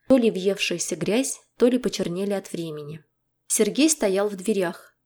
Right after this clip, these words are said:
а мы с Женькой прогулялись по комнате, с недоумением поглядывая друг на друга. Тут подружка подняла голову и стала что-то рассматривать на потолке.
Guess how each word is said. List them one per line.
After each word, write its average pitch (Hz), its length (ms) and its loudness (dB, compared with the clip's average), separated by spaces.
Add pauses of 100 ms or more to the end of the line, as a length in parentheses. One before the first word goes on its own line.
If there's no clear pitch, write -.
а 190 60 0
мы 226 180 2
с 202 40 0
Женькой 262 380 -2
прогулялись 196 580 0
по - 140 -8
комнате, 262 640 -6 (320)
с - 120 -10
недоумением 208 640 0
поглядывая 180 600 -2
друг 180 180 -6
на 196 140 -4
друга. 180 440 -8 (320)
Тут 339 200 4
подружка 220 540 0
подняла 190 420 -2
голову 277 560 2
и 220 80 -6
стала 262 380 0
что-то 220 380 0
рассматривать 190 640 -2
на 196 80 -6
потолке. 190 580 -6